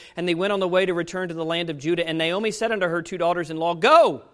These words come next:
return each to her mother's house. The Lord deal kindly with you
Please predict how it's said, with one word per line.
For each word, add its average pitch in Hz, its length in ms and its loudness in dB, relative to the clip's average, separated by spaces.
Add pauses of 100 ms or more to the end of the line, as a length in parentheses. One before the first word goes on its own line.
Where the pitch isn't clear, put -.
(380)
return 285 480 2
each 302 440 -2
to 247 160 -6
her 220 140 0
mother's 220 400 0
house. 185 560 -2 (300)
The 254 100 4
Lord 269 220 4
deal 240 160 0
kindly 294 480 -2
with 240 240 -2
you 233 240 -2